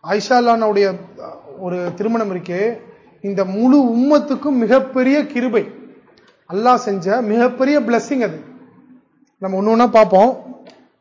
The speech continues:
இது நடக்கலன்னு சொன்னா மிகப்பெரிய, இந்த உம்மத்தே துன்பத்திற்கு உள்ளாயிருக்கும். என்னடா அப்படி சொல்றானே நம்ம யோசிக்கலாம். சஹாபாக்கள் வந்து பொதுவாவே ரசூலுல்லாஹி ஸல்லல்லாஹு அலைஹி வஸல்லம் ஏதாவது ஒரு விஷயம் சொன்னாங்கன்னா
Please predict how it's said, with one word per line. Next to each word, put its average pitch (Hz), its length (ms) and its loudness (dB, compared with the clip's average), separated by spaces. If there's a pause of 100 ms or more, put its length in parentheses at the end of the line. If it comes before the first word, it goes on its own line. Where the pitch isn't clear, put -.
(880)
இது 214 140 -2
நடக்கலன்னு 262 600 0
சொன்னா 220 480 -4 (160)
மிகப்பெரிய, 240 600 0 (800)
இந்த 202 180 -2
உம்மத்தே 269 480 2
துன்பத்திற்கு 247 560 -2
உள்ளாயிருக்கும். 190 600 -2 (580)
என்னடா 220 240 0
அப்படி 214 240 -2
சொல்றானே 208 320 -2
நம்ம 208 180 -6
யோசிக்கலாம். 202 540 -4 (1300)
சஹாபாக்கள் 220 720 2
வந்து 214 80 -6
பொதுவாவே 202 520 0 (180)
ரசூலுல்லாஹி 233 380 -2
ஸல்லல்லாஹு 202 260 -2
அலைஹி 185 60 -2
வஸல்லம் 190 180 -10
ஏதாவது 196 200 2
ஒரு 226 120 2
விஷயம் 208 260 -4
சொன்னாங்கன்னா 196 680 -6